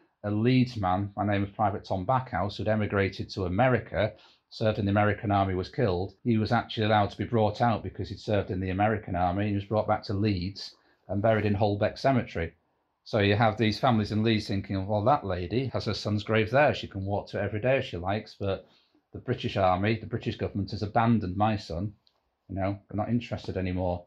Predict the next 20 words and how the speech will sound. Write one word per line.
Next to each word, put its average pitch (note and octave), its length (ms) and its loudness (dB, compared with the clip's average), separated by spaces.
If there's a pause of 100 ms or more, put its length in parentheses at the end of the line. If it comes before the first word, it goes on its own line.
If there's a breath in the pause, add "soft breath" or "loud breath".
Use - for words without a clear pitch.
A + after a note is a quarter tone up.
So G#2 760 2
campaigns B2 540 4
were G#2 80 -2
made A2 240 0
to - 100 -12
try G#2 280 0
and F#2+ 320 -4
bring G#2 180 2
back G#2 200 0
the F#2 80 -4
dead, G2+ 280 2
to - 100 -12
try G2+ 300 2
and F#2+ 220 -2 (240)
make G#2+ 260 2
the G2 60 -4
searches G#2 480 -2
go G#2 180 2
on G2+ 140 2
longer. G2+ 560 2